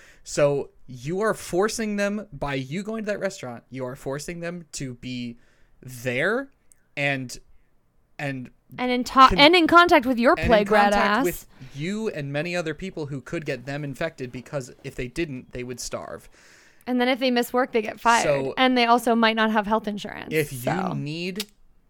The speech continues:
Speaker 1: to do this thing, which is to go out and, like, go have a night and go out to eat,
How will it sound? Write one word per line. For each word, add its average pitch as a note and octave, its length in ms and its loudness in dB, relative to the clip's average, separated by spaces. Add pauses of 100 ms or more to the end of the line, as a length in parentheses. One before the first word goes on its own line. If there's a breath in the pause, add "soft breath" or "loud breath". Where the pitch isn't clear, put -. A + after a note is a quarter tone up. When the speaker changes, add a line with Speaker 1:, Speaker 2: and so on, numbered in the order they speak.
(180)
Speaker 1:
to D#3 120 -6
do C#3 800 -8 (600)
this C3 380 -12
thing, C3 500 -8 (220)
which B2+ 160 -14
is B2+ 140 -12
to B2+ 100 -12
go C3+ 260 -6
out B2 360 -8 (1500)
and, B2+ 460 -6
like, A2+ 240 -4 (120)
go B2+ 200 -6
have C3 240 -4
a B2 60 -6
night B2+ 380 -8 (240)
and B2 380 -10 (280)
go B2+ 580 -6
out C3 240 -8
to - 160 -14
eat, A#2 480 -14